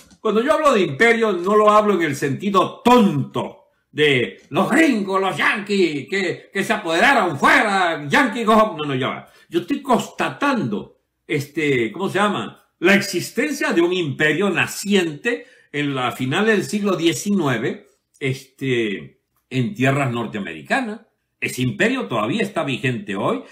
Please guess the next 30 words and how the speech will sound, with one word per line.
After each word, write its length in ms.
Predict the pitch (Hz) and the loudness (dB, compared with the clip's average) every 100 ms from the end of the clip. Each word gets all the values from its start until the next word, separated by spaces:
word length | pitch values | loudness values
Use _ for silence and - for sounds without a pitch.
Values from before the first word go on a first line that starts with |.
| - | -10
y 180 | 196 208 | 2 6
en 160 | 214 180 | 6 6
la 220 | 175 - | 4 2
plenitud 640 | 240 294 254 160 294 330 | 0 2 0 -2 2 2
de 80 | 269 | 2
sus 200 | - 330 | 2 0
fuerzas, 640 | 135 330 247 - - - _ | 2 2 2 -4 -14 -20 _
la 360 | - 156 156 135 | -6 0 0 0
plenitud 840 | 220 277 269 214 202 - 269 208 131 | -2 -2 0 -2 -4 -6 -6 -6 -2
de 160 | 214 | -2
su 240 | - 185 139 | -2 -6 -4
fuerza. 540 | 175 127 - - _ - | -4 -6 -10 -20 _ -10
Después 360 | 101 - 139 | -10 -4 0
voy 120 | 180 | 2
a 20 | 220 | 2
referirme 460 | 208 165 165 185 | 0 0 0 0
a 40 | 180 | 0
eso 260 | 185 233 - _ | -2 -4 -8 _
porque 260 | 143 120 127 | -4 -4 -2
lo 180 | 123 - | -2 -2
que 360 | 123 104 - | -4 -6 -8
está 320 | - 123 170 175 | -10 -8 -6 -2
planteado 480 | 208 175 170 190 | 0 0 -2 0
actualmente 560 | 185 139 170 170 170 180 | 0 0 -2 -2 -2 -4
tiene 400 | 135 247 233 127 | -4 -4 -4 -4
que 120 | 120 | -2
ver 220 | 139 170 | -2 -2
con 160 | - 110 | -4 -8
ese 220 | 117 156 | -8 -8
fenómeno. 560 | 143 220 262 220 190 | -6 -4 -2 -4 -8